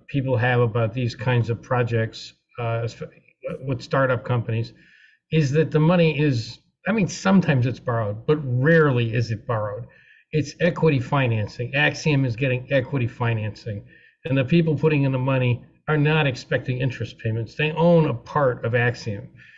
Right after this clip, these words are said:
and they're basically taking a flyer on the idea that ten years from now, Axiom will be worth a lot of money,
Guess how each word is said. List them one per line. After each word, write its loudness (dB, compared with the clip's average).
and 2
they're 6
basically 2
taking 0
a 2
flyer 0
on 0
the 0
idea 0
that -2
ten 2
years 4
from 0
now, 2
Axiom 0
will 2
be 0
worth 0
a -2
lot 0
of 0
money, 0